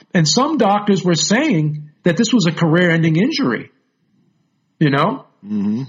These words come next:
Speaker 1: Now, I'm sure during the fight he didn't realize how, how bad it was. But even Paulie Malignaggi, sometimes he says that he feels numbness in his face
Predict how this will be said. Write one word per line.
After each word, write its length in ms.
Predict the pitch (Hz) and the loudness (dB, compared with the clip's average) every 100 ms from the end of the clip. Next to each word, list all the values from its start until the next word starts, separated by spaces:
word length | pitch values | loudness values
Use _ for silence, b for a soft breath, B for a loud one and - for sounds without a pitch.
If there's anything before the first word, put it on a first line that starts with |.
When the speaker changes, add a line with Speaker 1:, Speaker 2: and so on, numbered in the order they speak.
| - - | -12 -2
Speaker 1:
Now, 120 | 170 | 0
I'm 120 | 175 | 2
sure 240 | 170 240 214 | 2 2 2
during 280 | 208 208 | 2 2
the 80 | 185 | 0
fight 260 | 160 233 180 | 0 0 2
he 80 | 175 | 0
didn't 220 | 196 156 | 0 0
realize 400 | 175 240 165 156 | 0 0 0 0
how, 400 | 165 156 151 151 B B B B | 0 0 -2 -8 B B B B
how 280 | 175 165 156 | 0 0 0
bad 340 | 143 160 240 | -2 0 0
it 80 | 170 | -2
was. 480 | 139 143 165 156 - b b b | -2 -2 -2 -6 -12 b b b
But 140 | 196 | 2
even 200 | 262 339 | 2 2
Paulie 300 | 202 294 240 | 0 2 2
Malignaggi, 600 | 202 190 170 202 285 165 | 2 0 0 0 0 0
sometimes 440 | 151 190 175 214 160 | 0 0 2 0 2
he 80 | 170 | 2
says 280 | 196 180 | 2 2
that 100 | 156 | 2
he 100 | 175 | 2
feels 340 | 175 208 185 147 | 2 0 0 0
numbness 420 | 165 214 170 151 | 2 2 2 2
in 80 | 156 | 0
his 140 | 156 | 0
face 540 | 190 214 131 - - | 0 0 -2 -6 -10